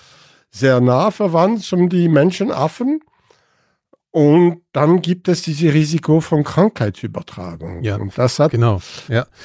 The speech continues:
Speaker 2: Also auf die Risiken wollte ich nochmal später zu, zu sprechen kommen, was,
Speaker 1: Mhm.
Speaker 2: was ich jetzt
Speaker 1: Mhm.
Speaker 2: fragen wollte, ob Sie in der Zeit, ähm, dann eben auch solche, solche Neo-Momente hatten, die Sie dann vielleicht später nicht mehr hatten zu den Gorillas. Also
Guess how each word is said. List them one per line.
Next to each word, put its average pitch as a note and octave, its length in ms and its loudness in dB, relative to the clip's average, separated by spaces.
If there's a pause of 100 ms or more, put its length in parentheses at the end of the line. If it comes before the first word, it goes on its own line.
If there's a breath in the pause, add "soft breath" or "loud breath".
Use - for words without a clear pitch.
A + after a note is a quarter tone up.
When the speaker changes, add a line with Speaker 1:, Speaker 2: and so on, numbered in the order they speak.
(140 loud breath)
Speaker 2:
Also C#3 140 0
auf C3+ 80 0
die D#3+ 80 4
Risiken D#3+ 420 4
wollte C#3+ 160 2
ich C3 60 2
nochmal C3 240 4
später C3+ 320 0
zu, A#2 260 0
zu A#2+ 140 -4
sprechen C3 320 0
kommen, A#2+ 260 0
was, A#2 160 2
Speaker 1:
Mhm. C#3 60 2
Speaker 2:
was - 160 -2
ich A2+ 160 -4
jetzt B2 140 0
Speaker 1:
Mhm. - 20 -8
Speaker 2:
fragen A#2+ 240 2
wollte, A#2 260 2
ob A2+ 140 -4
Sie B2 260 0
in B2+ 140 0
der A#2 160 2
Zeit, A#2 560 -2 (420 soft breath)
ähm, G#2+ 960 -2 (300)
dann A#2+ 280 2
eben B2 280 -2
auch A#2 280 0
solche, A#2+ 600 0
solche A2+ 400 2
Neo-Momente A#2 800 2
hatten, A#2 320 -2
die A2 80 0
Sie G#2 80 -2
dann G2+ 120 0
vielleicht G#2+ 200 -4
später G2+ 260 -4
nicht A2 200 -4
mehr F2+ 100 -4
hatten G#2+ 300 -10
zu A#2+ 100 -8
den G2+ 140 -4
Gorillas. - 540 -10
Also G#2+ 340 0